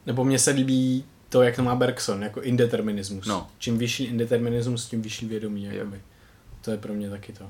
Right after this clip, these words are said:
Speaker 1: věc.
Speaker 2: A co je ten indeter-, indeterminismus? To je to spektrum?
Speaker 1: No.
Speaker 2: Jakoby, že, vysvětli to,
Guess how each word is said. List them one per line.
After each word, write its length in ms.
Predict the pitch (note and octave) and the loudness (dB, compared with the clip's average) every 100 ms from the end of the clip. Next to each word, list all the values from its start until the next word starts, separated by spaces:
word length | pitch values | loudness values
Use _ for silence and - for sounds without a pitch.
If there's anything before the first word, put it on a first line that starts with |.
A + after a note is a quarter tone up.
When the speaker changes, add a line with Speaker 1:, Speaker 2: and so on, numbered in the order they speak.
| G2 G#2+ | -18 -16
Speaker 1:
věc. 260 | G2+ - - | -16 -14 -10
Speaker 2:
A 40 | |
co 140 | B2 A#2+ | -8 -6
je 40 | |
ten 120 | A#2+ | -6
indeter-, 260 | G#2 F#2 F#2 | -6 -6 -8
indeterminismus? 760 | - G2 F#2 F2 F2 F2 - - | -8 -8 -8 -8 -10 -12 -16 -16
To 140 | - | -6
je 140 | G#2 G2 | -4 -4
to 100 | G2+ | -6
spektrum? 460 | - G2 - C3+ - - A2+ | -8 -10 -8 -8 -10 -10 -6
Speaker 1:
No. 220 | G#2+ G#2+ - - - - - - - | -6 -6 -20 -20 -20 -20 -20 -20 -14
Speaker 2:
Jakoby, 420 | G#2 A#2 F#2+ G2 | -12 -8 -6 -6
že, 240 | F#2+ G2+ G2 G2 F#2+ F#2+ G2 - _ - - | -6 -6 -6 -6 -8 -10 -14 -20 _ -20 -14
vysvětli 260 | A#2+ B2 G#2+ | -8 -6 -2
to, 140 | F#2 | -4